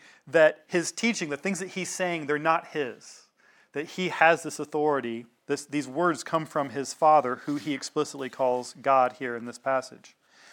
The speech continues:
If you turn the page with me to John eight, we'll pick up the record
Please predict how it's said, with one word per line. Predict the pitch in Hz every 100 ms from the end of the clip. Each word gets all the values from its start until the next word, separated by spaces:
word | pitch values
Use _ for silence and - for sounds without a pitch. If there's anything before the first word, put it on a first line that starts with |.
| - - _ -
If | 156
you |
turn | - 190 190
the |
page | - 180 175 156 147
with | 139
me | 151 151
to | - 143 131 139 -
John | - 147 135 -
eight, | 156 135 113 - - - _ - - _ _ _ _ _ _ _ _ _ - _ - _ _ _ _ -
we'll | 151
pick | 196
up | 190 185
the | 156
record | 160 160 151 139 127